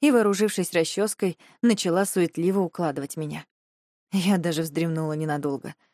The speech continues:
Так приятно было ощутить чью-то заботу. Очнулась от громкого и настойчивого стука в окно. Септа отчаянно хлестала меня щупальцами по щекам и недовольно фыркала водой в лицо. «Бегу, бегу!» —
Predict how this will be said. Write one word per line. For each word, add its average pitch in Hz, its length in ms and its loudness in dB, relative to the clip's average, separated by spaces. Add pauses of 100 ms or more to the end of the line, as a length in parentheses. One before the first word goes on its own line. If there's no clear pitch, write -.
(200)
Так 214 240 0
приятно 175 480 0
было 160 280 0
ощутить 165 440 -4
чью-то 165 380 -4
заботу. 151 500 -4 (880)
Очнулась 202 540 0
от 196 120 2
громкого 185 460 2
и 208 60 4
настойчивого 185 680 0
стука 165 340 -4
в 156 60 -2
окно. 151 320 -8 (560)
Септа 208 420 0
отчаянно 180 440 2
хлестала 180 480 0
меня 170 260 0
щупальцами 180 520 -2
по 180 120 -2
щекам 196 400 0
и 214 40 4
недовольно 190 420 4
фыркала 202 440 2
водой 190 300 2
в 202 60 -4
лицо. 226 420 0 (640)
«Бегу, 330 260 6
бегу!» — 349 340 6